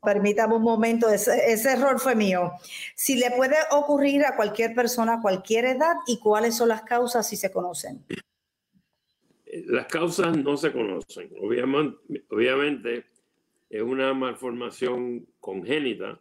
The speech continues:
Speaker 2: es una, una, un estímulo que ha hecho que, este, que esta, esta malformación se forme. Este, ocurre en todas las edades.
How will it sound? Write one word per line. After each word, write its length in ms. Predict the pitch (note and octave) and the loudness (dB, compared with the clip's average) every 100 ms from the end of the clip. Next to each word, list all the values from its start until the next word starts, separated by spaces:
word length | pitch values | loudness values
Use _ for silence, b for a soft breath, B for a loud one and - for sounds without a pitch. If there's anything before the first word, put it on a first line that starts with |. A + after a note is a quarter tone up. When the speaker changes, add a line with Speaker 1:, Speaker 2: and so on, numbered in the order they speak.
| _ _ _ _ _ - | _ _ _ _ _ -14
Speaker 2:
es 80 | G2 | -6
una, 480 | A2+ B2 B2 C3 - - _ _ - - | -4 -2 -2 -2 -6 -18 _ _ -20 -18
una, 800 | A2+ A2+ A#2 A#2 A2+ A2+ A2 A2+ - _ _ _ _ _ _ | -12 -6 -4 -2 -2 -4 -6 -8 -16 _ _ _ _ _ _
un 300 | A2+ C3+ - | -6 -6 -2
estímulo 640 | A#2 - D#3+ D#3 C#3 A#2+ | -4 -2 0 2 2 0
que 120 | - G#2+ | -2 -2
ha 160 | A#2 | 0
hecho 280 | C#3 C3+ B2+ | 0 -2 -4
que, 120 | A#2+ | -4
este, 400 | A#2 - A#2+ A#2+ | -6 -4 -6 -6
que 120 | - A2 | -10 -10
esta, 360 | - A#2+ - _ _ _ _ _ - | -6 -8 -10 _ _ _ _ _ -12
esta 280 | G#2 - A#2+ | -10 -4 -2
malformación 800 | B2 A#2 C3+ A2+ A#2+ - A#2 A2 | -2 -4 -4 -2 -4 -4 -4 -4
se 200 | - G#2+ | -6 -4
forme. 580 | D#3 D#3+ C#3 F#2 G2 _ _ _ _ _ _ _ | 0 0 0 -4 -10 _ _ _ _ _ _ _
Este, 480 | - G2+ - A2 A2 - | -2 -2 0 -2 -2 -4
ocurre 880 | A2+ - E3 F3 D#3+ D3 - - _ _ _ _ | -4 2 4 4 2 0 -2 -8 _ _ _ _
en 300 | - G#2 F#2+ - | -8 -8 -8 -2
todas 320 | D#3 D#3+ D#3+ | 0 2 0
las 120 | D3 | 0
edades. 520 | C3 G2 F2+ D#2+ D#2+ | -2 -4 -8 -12 -12